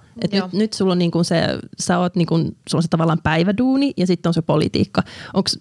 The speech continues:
Speaker 1: tässä jotain ehkä niin kuin semmoista tiettyä suuntaa kenties, että mi-, et lähdet sä painottaan politiikkaa vai sitten tätä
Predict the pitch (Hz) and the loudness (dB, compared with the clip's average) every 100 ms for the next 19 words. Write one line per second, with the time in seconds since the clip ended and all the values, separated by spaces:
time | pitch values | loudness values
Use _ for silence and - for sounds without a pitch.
0 | - 196 202 - 170 165 170 156 160 - | -4 -2 0 0 0 0 0 0 0 0
1 | 160 160 - 180 - - - - - 165 | 0 0 0 -2 -2 -8 -12 -10 -4 0
2 | 160 - - 170 175 170 185 196 214 233 | 0 -2 -2 -2 0 0 0 0 0 0
3 | 226 240 233 240 220 - 170 170 175 - | 0 -2 0 0 0 0 0 0 -2 -2
4 | - 170 - - 185 196 180 160 165 156 | -2 0 -2 0 0 0 0 0 0 0
5 | 160 160 - 147 151 - - - - - | 0 -2 0 0 0 2 2 0 0 -2
6 | 160 180 - | 0 0 2